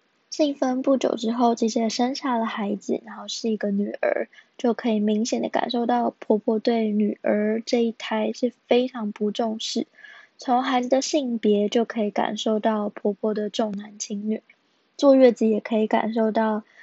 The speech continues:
她对这两个孕妇的天壤之别。像是小沈天天都喝补汤，但幸芬却是随便婆婆随便买的一碗什么海带汤就给她打发掉了。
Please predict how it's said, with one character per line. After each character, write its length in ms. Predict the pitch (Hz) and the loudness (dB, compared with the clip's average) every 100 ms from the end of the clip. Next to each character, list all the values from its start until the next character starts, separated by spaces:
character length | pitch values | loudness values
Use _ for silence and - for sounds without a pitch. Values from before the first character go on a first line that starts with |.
| _ | _
她 100 | - | -4
对 160 | 226 233 | 0 2
这 140 | 226 | 0
两 240 | 226 - - | -4 -4 -2
个 160 | - - | -2 0
孕 220 | 240 226 | -2 -2
妇 260 | - 233 - | -4 -6 -6
的 460 | - - 85 - - - | -2 0 0 -2 -6 -10
天 200 | - 233 | -4 0
壤 240 | 233 - 220 | 0 -2 -4
之 220 | - 220 | -4 -4
别。 380 | 208 - - - _ _ _ _ _ - | -4 -8 -10 -10 _ _ _ _ _ -8
像 220 | 240 240 | -6 -2
是 560 | 247 233 226 214 214 214 _ _ _ - | 0 2 2 2 0 -4 _ _ _ -12
小 220 | 226 208 | -4 -2
沈 240 | - 214 | 0 -2
天 160 | 208 233 | 0 0
天 140 | 233 | 0
都 100 | 226 | 0
喝 220 | 233 233 214 | 0 0 0
补 180 | - - | -2 -6
汤， 440 | - 202 202 208 214 | -8 -6 -6 -6 -4
但 240 | 226 208 | -4 -2
幸 260 | - 269 240 | -2 -2 -2
芬 300 | - 220 226 | -2 -2 -2
却 180 | 240 220 | -2 -2
是 160 | 226 | -2
随 320 | 220 220 214 | -2 -2 0
便 300 | 208 240 226 | 0 0 0
婆 160 | - 220 | -2 -4
婆 340 | - 220 - - _ | -2 -2 -4 -8 _
随 140 | - 214 | -6 -2
便 160 | 233 | -2
买 180 | 220 226 | -2 -2
的 80 | 220 | 0
一 140 | 220 | 0
碗 300 | 208 - 214 _ _ - | 0 -4 -6 _ _ -18
什 80 | - | -10
么 80 | 208 | -8
海 200 | 208 214 | -4 0
带 200 | 226 214 | 0 0
汤 380 | - 202 202 | -4 -6 -4
就 140 | 214 214 | -6 -6
给 160 | 226 | -6
她 160 | 202 202 | -6 -6
打 240 | - - | -6 -6
发 240 | - - 208 | -4 -4 -2
掉 260 | - 214 | 2 2
了。 240 | - - | 2 0